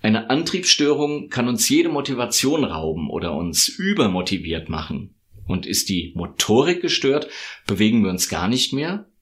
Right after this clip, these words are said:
zu wenig, oder unsere Bewegungen entziehen sich auch unserer Kontrolle. Das Gedächtnis. Unser Gedächtnis speichert Erfahrungen und macht sie uns später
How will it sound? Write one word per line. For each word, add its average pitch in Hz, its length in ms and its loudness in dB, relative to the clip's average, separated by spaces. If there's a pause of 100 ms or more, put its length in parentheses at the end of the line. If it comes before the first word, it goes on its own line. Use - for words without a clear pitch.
(140)
zu - 220 -2
wenig, 139 680 2 (480)
oder 165 240 6
unsere 160 220 0
Bewegungen 139 640 0
entziehen 127 480 0
sich 117 200 -2
auch 117 160 -4
unserer 113 340 -2
Kontrolle. - 760 -6 (2000)
Das - 200 -2
Gedächtnis. - 920 2 (460)
Unser 123 180 4
Gedächtnis 175 540 2
speichert 120 580 2
Erfahrungen 123 920 0
und 101 320 -2
macht 107 200 -2
sie - 140 0
uns 101 160 0
später 156 720 0